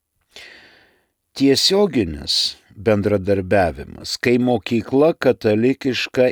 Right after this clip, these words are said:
įkurta valstybės. Katalikai remia tokią mokyklą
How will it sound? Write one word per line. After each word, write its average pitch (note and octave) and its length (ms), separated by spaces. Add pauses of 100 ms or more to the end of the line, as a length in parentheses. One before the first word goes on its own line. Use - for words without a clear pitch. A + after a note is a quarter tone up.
(180)
įkurta C#3 1000 (360)
valstybės. A#2 2000 (960)
Katalikai D3+ 840 (540)
remia A2 680 (440)
tokią G2 440 (380)
mokyklą A2 720